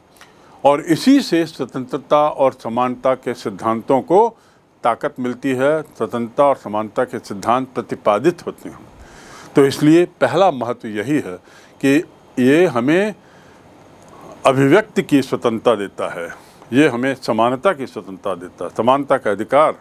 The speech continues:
देता है। जब प्रतिनिधियों का चयन बिना भेदभाव के, तो फिर मतदाताओं के लिए क्यों हम भेदभाव करें?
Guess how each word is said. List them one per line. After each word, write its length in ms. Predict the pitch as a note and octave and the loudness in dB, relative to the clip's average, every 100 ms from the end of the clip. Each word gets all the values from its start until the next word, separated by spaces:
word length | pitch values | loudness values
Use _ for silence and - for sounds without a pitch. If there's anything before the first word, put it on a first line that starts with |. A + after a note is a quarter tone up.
| - _ _ - | -16 _ _ -20
देता 280 | F2+ - - | -20 -18 -18
है। 60 | - - | -12 2
जब 400 | E3+ A3 - - | 4 4 -4 -2
प्रतिनिधियों 640 | C3+ B2 E3 A3 G#3 A#3+ | 0 2 2 4 4 4
का 160 | G#3+ A3 | 4 2
चयन 400 | F#3+ G#3 G#3+ G3 | 2 2 2 0
बिना 240 | D3+ F#3+ | 0 0
भेदभाव 560 | F3+ A#2+ F#3 E3+ E3 F#3 | 0 0 -2 0 0 0
के, 500 | F3+ G3 G3+ - _ _ _ _ _ _ _ _ - - | 0 -4 -4 -8 _ _ _ _ _ _ _ _ -10 2
तो 120 | F3 | 2
फिर 300 | E3+ E3 D#3 | 4 0 0
मतदाताओं 840 | A2+ C3 D3+ C#3 A#2+ A#2+ - E3+ A3+ | -4 0 0 0 0 0 0 0 0
के 160 | - | -2
लिए 180 | F#3 E3+ | -2 0
क्यों 320 | D3+ D3+ C3+ | -2 0 -2
हम 220 | A2 A2+ G#2 - | -2 -6 -10 -10
भेदभाव 500 | A#2+ A#2 F#2 F#2 F2 | -4 -4 -4 -6 -4
करें? 280 | F#2 F2 | -6 -12